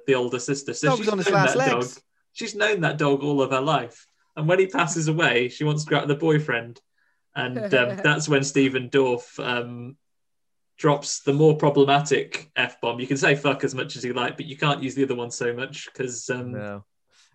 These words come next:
Speaker 2: And
Speaker 1: bad
Speaker 2: then there's
Speaker 1: speak.
Speaker 2: another bit where they're both in the cupboard, um,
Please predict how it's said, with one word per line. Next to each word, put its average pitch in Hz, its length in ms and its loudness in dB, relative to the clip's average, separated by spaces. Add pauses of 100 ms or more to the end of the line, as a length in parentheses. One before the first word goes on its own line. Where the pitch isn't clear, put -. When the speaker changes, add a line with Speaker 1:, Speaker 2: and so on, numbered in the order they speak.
(120)
Speaker 2:
And 139 260 -8
Speaker 1:
bad 139 180 2
Speaker 2:
then 170 140 0
there's 139 200 2
Speaker 1:
speak. 156 80 -6
Speaker 2:
another 151 180 -2
bit 139 220 -2 (220)
where 135 320 0 (280)
they're 135 260 0
both 151 280 -4
in 143 60 -8
the 135 80 -8
cupboard, 117 560 -8 (420)
um, 107 360 -8